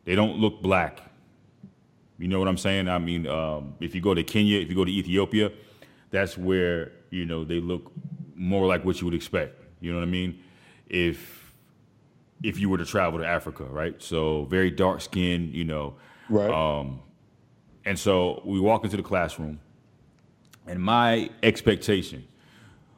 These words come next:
Speaker 1: when I walked into the classroom was to feel welcome, right? To feel home. You know what I'm saying? And I didn't feel that way. I didn't feel that way because the Africans that I was there to teach, the Africans that I was there with, knew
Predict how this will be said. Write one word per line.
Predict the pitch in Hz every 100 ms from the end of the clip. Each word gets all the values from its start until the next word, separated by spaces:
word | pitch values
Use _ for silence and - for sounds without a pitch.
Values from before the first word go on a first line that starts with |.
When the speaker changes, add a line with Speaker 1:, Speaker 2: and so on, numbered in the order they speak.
| _ _ -
Speaker 1:
when | 85 90
I |
walked | 90 92 82
into | 82
the |
classroom | 82 92 92 - 85 82 80
was | 80 80 76 73 71 -
to | -
feel | - - 92 82
welcome, | 87 95 92 78 67 -
right? | 78 78 -
To | 71
feel | - 90 85 82 76 67 - _ _ _ _ _ _ _ -
home. | 123 120 87 67 - _ - _ _ _ _ _ -
You | 82
know | 92
what | 95
I'm | 98
saying? | 107 107 113 110 - -
And | 90 87
I |
didn't | 87 87
feel | - 110 107
that | 82 67
way. | 65 - _ _ _ _ _ -
I | 85
didn't | 82
feel | 78 95 85
that | 78
way | 76 69
because | 69 76 82 80 76 71 - _ _ _ _ _ _ _ _ _ -
the | 85
Africans | 98 98 92 90 90 80 85
that | 82
I | 82
was | 80 76
there | 87 85
to | 73
teach, | - 120 127 131 -
the | - 82
Africans | 87 - 87 78
that | 80
I | 78
was | 78 78
there | 85 73
with, | 73 104 85 - 69
knew | 78 95 123 107 85